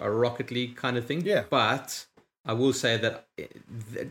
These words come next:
Speaker 1: that from that trailer, it looked like, yeah, they may be interested in esports,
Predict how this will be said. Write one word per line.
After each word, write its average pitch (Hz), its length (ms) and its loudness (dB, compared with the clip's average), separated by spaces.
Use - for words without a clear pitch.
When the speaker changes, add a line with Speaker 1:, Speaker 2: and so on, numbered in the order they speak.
Speaker 1:
that - 260 2
from 127 220 -2
that 117 180 0
trailer, 160 280 4
it 113 120 -2
looked 151 260 0
like, 107 300 0
yeah, 139 100 2
they 120 140 2
may 151 240 4
be 131 160 0
interested 147 320 -2
in 104 80 -4
esports, - 560 -6